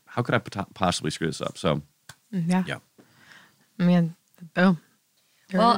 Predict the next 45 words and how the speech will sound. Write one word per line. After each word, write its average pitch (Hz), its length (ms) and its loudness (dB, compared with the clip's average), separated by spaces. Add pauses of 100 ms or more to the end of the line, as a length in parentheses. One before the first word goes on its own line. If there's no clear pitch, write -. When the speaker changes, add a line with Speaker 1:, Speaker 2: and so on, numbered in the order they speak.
Speaker 2:
is. - 80 -10
Speaker 3:
kinda 320 280 2
just 240 160 2
to 185 100 2
throw 185 280 4
in, 185 120 2
like, 170 180 -2
a 175 40 -2
little 170 240 2
so 180 220 2
what, 180 140 2
I 170 80 2
was 185 120 0
thinking 185 280 -2
about 160 200 0
this 170 160 -2
as 160 160 -4
we 165 80 -4
were 156 100 -6
talking. 165 560 -2 (500)
Uh, 175 220 8
I 175 60 2
was 175 180 2 (280)
sitting 220 280 4
down 180 220 6
the 180 60 2
other 175 140 4
day 175 140 4
with 170 140 2
a 170 60 -2
friend, 170 500 0
and 160 520 -2
she 214 320 4
is 185 140 4
navigating 160 840 0
a 165 140 -2
huge 185 580 0 (140)
job 147 380 0
tran-, 151 400 -6
potential 220 540 4
job 165 360 4
transition 151 680 -4
in 151 180 -6
her 147 160 -6
life. 80 360 -4